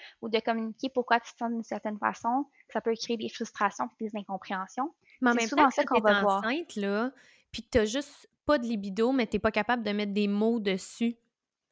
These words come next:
Speaker 1: Mhm.
Speaker 2: ça peut être dur quand même de bien communiquer, tu sais, si ton partenaire te demande, « Mais pourquoi t'as pas de, t'as pas envie ? » Tu sais,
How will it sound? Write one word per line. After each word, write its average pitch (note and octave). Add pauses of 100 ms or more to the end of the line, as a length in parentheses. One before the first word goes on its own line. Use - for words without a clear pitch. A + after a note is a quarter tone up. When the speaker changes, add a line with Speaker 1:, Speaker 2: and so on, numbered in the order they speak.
(140)
Speaker 1:
Mhm. A#3+
Speaker 2:
ça G#3
peut B3
être G#3+
dur B3+ (120)
quand G3+
même A3
de G#3
bien G#3
communiquer, G#3+
tu -
sais, A#3
si -
ton G#3
partenaire G#3
te A3
demande, « G#3+
Mais G#3
pourquoi A3+
t'as G#3
pas G3+ (100)
de, F#3+ (300)
t'as F#3+
pas G#3
envie ? » A3+
Tu A3+
sais, -